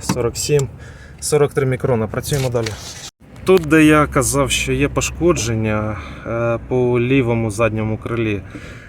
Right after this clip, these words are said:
це, скоріш за все, від транспортування такі дефекти залишили, від, е, тросів чи щось таке, є подряпини. Тобто ліве крило по правому задньому крилу більш суттєві.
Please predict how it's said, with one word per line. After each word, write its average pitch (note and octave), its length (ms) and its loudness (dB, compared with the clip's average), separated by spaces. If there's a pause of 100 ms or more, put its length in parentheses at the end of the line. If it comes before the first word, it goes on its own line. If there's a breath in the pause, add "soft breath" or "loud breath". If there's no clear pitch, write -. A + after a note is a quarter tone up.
(120)
це, C#3 640 2 (140)
скоріш C#3 360 0
за A#2+ 140 2
все, A#2+ 460 2 (100)
від A#2+ 200 0
транспортування C3 1080 0 (760 loud breath)
такі B2 240 -4
дефекти A#2 440 0
залишили, A2 640 0
від, A#2 200 0 (100)
е, A#2+ 180 0
тросів D3 440 2
чи - 140 -6
щось - 280 -4
таке, C#3+ 360 2
є A#2+ 140 2
подряпини. A#2 580 0 (400 loud breath)
Тобто C3+ 240 2
ліве D#3 300 6 (100)
крило C3+ 400 6 (300 loud breath)
по C#3+ 140 4
правому D3+ 540 6
задньому C#3 560 4 (1000 loud breath)
крилу C#3 440 -2
більш C3 260 0
суттєві. A#2+ 680 0